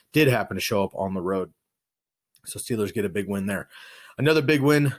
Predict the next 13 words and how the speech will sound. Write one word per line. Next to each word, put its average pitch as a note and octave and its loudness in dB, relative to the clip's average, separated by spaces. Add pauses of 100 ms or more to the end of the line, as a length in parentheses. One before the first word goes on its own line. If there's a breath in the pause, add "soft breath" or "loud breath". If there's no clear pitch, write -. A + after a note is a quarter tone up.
Chargers D3 4
over C3+ 0
the B2 0
Browns, B2+ 2
thirty-eight B2 -2
fourteen. A#2+ -6
Melvin B2 -2
Gordon, A2 0
career A#2+ -2
high A#2 0 (120)
three B2 -4
rushing G#2+ -6
touchdowns. F2 -8